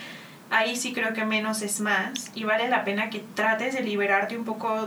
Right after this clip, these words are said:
de todos estos como ideas que te has hecho y tú decidas genuinamente cuáles te interesan y cuáles son por tu bien. Y si no son por tu bien, entonces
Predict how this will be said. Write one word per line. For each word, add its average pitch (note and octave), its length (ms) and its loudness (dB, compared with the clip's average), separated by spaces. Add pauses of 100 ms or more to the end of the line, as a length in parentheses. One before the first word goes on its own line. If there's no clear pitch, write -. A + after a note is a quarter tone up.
(140)
de G#3 80 0
todos G#3+ 460 0
estos A3 300 -6
como G3+ 280 -4
ideas G#3 460 2
que G#3 80 -6
te G3+ 100 -2
has G3+ 160 0
hecho A3 460 -2 (200)
y A3 120 -4
tú A#3 160 -2
decidas A#3+ 380 0
genuinamente A#3 680 0
cuáles A#3+ 300 2
te B3+ 60 -4
interesan G#3 400 -2
y A3+ 60 -4
cuáles G3 240 -2
son G#3 140 -6
por G3+ 100 -4
tu G#3+ 80 -8
bien. C4 160 -4
Y F#3+ 80 -4
si A3 140 -4
no A3+ 120 0
son C4+ 140 2
por C#4 160 -2
tu C#4 80 -2
bien, B3+ 240 0
entonces A3+ 560 -4